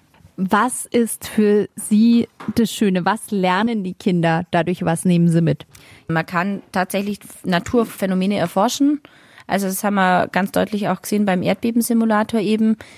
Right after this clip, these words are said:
Speaker 2: Wie stark kann ich den einstellen, dass mein Haus noch stehen bleibt? Was muss ich tun? Wie muss ich das Haus anders bauen, damit's länger aushält?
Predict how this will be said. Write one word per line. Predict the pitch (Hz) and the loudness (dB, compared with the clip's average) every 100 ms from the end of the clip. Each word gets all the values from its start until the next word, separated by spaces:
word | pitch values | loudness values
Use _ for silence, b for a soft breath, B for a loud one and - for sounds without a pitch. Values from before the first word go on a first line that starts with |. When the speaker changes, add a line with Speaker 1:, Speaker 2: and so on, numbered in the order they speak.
| B B | B B
Speaker 2:
Wie | 185 214 240 | 0 4 4
stark | - - 190 208 - - - | 2 0 0 -2 -8 -16 -6
kann | 185 | -4
ich | 208 - | -4 -4
den | 190 | -4
einstellen, | - 165 190 - 185 180 185 | -2 -2 -2 0 2 2 0
dass | 175 175 | -2 0
mein | 160 170 | 0 0
Haus | 170 170 | 0 0
noch | 190 | -2
stehen | - 160 160 | -4 -2 0
bleibt? | 165 143 139 - - | 0 0 -2 -6 -8
Was | 175 202 - | -4 0 2
muss | 220 208 | 2 0
ich | 190 | -4
tun? | - 202 196 190 | -2 2 2 4
Wie | 196 | 4
muss | 196 196 | 2 0
ich | 185 | -6
das | 185 | -4
Haus | - 175 - | -2 -2 -2
anders | 175 185 185 | 0 0 0
bauen, | - 170 175 | 0 0 0
damit's | 165 165 - | 0 0 0
länger | 160 165 170 - | 0 2 2 0
aushält? | 147 160 - 156 160 - - | -2 0 0 2 0 -4 -16